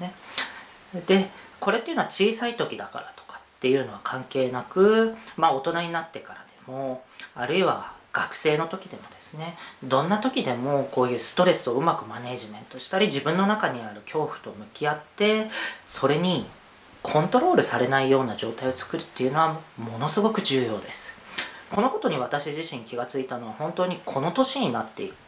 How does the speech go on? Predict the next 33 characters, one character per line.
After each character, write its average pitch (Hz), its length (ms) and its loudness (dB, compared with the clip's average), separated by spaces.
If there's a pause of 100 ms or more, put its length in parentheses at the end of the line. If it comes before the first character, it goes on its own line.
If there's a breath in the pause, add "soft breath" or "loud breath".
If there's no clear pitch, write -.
(200)
か - 140 -2
ら 135 80 2
っ - 100 -2
て - 160 -12
い 104 100 -10
う 101 40 -12
と - 140 -12
こ - 140 -14
ろ - 80 -12
で、 170 380 4 (540 loud breath)
う 175 100 6
ま 214 140 10
く 139 140 2
私 120 340 -2
も 147 140 0
で 113 100 -8
す - 120 -10
ね、 196 100 2
そ 208 140 6
の 143 280 6 (180)
恐 220 200 4
怖 220 120 -4
と - 120 -12
向 113 80 -14 (120)
き - 100 -12
合 123 40 -6
っ - 40 -8 (220)
て、 185 260 -2 (300 loud breath)
恐 202 140 6
怖 107 220 -6
を - 140 -16
退 139 300 -6
治 135 300 -4